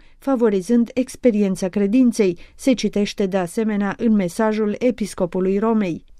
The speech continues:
Însă, atrage atenția, turismul nu este scutit de pericole și nici de elemente negative, ce trebuie înfruntate cu urgență, căci lovesc drepturile și demnitatea celor mai săraci și mai lipsiți de apărare.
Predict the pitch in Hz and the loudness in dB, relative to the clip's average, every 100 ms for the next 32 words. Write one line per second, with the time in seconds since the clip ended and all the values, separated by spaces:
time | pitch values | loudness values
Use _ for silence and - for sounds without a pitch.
0 | - 254 202 - 285 - 180 190 190 180 | 2 4 4 2 0 0 -6 -2 -2 0
1 | 185 277 294 294 330 - - - 370 381 | 0 2 0 2 -2 -2 -20 0 2 4
2 | 370 349 320 277 247 359 359 269 - 180 | 2 0 0 4 2 2 0 -2 -2 -4
3 | - 190 254 262 226 202 196 180 247 254 | -4 -2 -2 0 0 0 0 2 2 2
4 | 262 247 - - 240 240 - 202 214 196 | 2 2 0 -2 2 2 0 0 2 0
5 | 185 185 185 190 190 202 220 285 233 - | -2 -4 -4 -2 0 0 0 2 2 -2
6 | - _ - 311 - 359 254 233 196 - | -8 _ -6 -6 0 2 4 4 4 2
7 | 254 247 311 302 285 269 262 220 302 247 | 2 4 2 -2 -2 0 0 2 2 2
8 | 202 180 - - - 170 - - 226 208 | 0 -6 -8 -20 -2 0 0 -2 0 2
9 | 220 202 208 180 269 285 302 294 285 262 | 0 0 -4 0 0 0 -2 0 2 2
10 | 240 190 190 180 170 254 269 269 226 175 | 2 0 -2 -2 -2 -2 0 0 0 0
11 | 175 160 - 180 240 262 - 294 285 247 | -2 -4 -4 -2 2 0 0 0 2 2
12 | 226 - 165 - 170 170 190 196 214 190 | 0 -2 -4 -2 -4 -2 -2 0 2 2
13 | 165 | -2